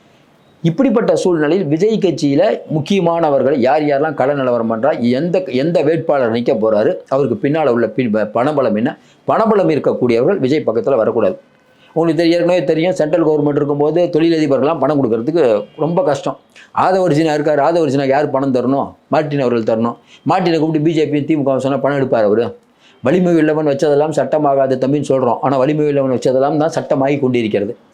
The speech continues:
அப்படிப்பட்ட சூழ்நிலையில் இன்னைக்கு திமுக அப்படிங்கிற ஒரு கட்சி வேக வேகமாக பம்பரமாக ஆட்களை இறக்கி விட்டிருக்கிறது. அவங்களுடைய அந்த, அந்த சிஸ்டத்தை இறக்கி விட்டுருக்காங்க.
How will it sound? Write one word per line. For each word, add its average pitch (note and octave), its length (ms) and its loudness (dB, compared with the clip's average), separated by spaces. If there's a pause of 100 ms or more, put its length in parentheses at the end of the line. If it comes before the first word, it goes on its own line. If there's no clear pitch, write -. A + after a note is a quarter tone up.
(240)
அப்படிப்பட்ட G#3 520 0
சூழ்நிலையில் B2 640 0 (200)
இன்னைக்கு B2+ 300 2
திமுக F#3 360 0
அப்படிங்கிற B2 420 0
ஒரு A2+ 160 2
கட்சி B2 420 -2
வேக E3+ 260 2
வேகமாக C#3+ 440 0
பம்பரமாக C3+ 580 0
ஆட்களை C3 400 0
இறக்கி C3 280 0
விட்டிருக்கிறது. G#2 600 0 (380)
அவங்களுடைய C#3+ 440 2
அந்த, C3+ 340 0
அந்த A#2 260 0
சிஸ்டத்தை F3 340 -2
இறக்கி D#3+ 300 2
விட்டுருக்காங்க. A2+ 400 -2